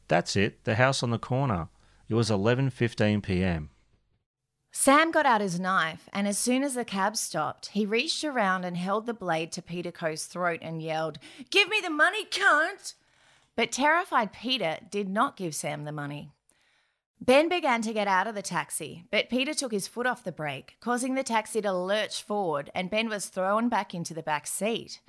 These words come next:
Speaker 2: Peter said, "No, no, no, stop it. Don't hurt me." The car slowly rolled toward the corner of Belgrove and Singer Streets and hit a power pole.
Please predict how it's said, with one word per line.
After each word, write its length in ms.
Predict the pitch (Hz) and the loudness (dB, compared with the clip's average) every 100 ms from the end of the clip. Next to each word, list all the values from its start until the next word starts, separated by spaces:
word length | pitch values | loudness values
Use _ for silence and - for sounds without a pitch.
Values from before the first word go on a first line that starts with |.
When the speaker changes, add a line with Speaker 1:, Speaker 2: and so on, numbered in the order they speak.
| - - - _ - | -20 -20 -20 _ 0
Speaker 2:
Peter 260 | 247 285 | 2 4
said, 420 | 277 247 220 208 202 - - | 0 2 2 0 -6 -10 2
"No, 320 | 240 277 285 | 6 6 6
no, 200 | 269 233 | 2 0
no, 240 | 226 214 | 0 -2
stop 380 | 196 - 240 214 | -2 -4 -4 -4
it. 160 | 180 - | -6 -2
Don't 340 | 247 247 240 | -2 -2 -6
hurt 300 | 208 220 220 | -4 -4 -4
me." 340 | 185 160 147 147 _ _ _ _ _ _ _ _ _ _ _ - _ _ _ | -6 -8 -10 -20 _ _ _ _ _ _ _ _ _ _ _ -20 _ _ _
The 100 | 233 | 0
car 280 | 233 285 320 | 6 6 6
slowly 420 | - 247 233 226 | 2 0 0 0
rolled 240 | 196 185 190 | 2 0 0
toward 300 | 208 190 180 | -6 -4 -6
the 60 | |
corner 360 | - 185 180 170 | -6 -6 -4 -4
of 140 | 160 | -4
Belgrove 580 | 170 170 175 175 165 165 | -2 -2 0 -2 -2 -4
and 240 | - 165 151 | -6 -6 -4
Singer 440 | - 196 214 190 | -2 0 -2 -2
Streets 500 | - - 139 156 - | -6 -8 -10 -10 -8
and 140 | 180 | -6
hit 160 | 165 202 | -4 -4
a 60 | 196 | -2
power 360 | 175 175 214 | 4 6 4
pole. 480 | 214 156 104 90 | 0 -6 -6 -8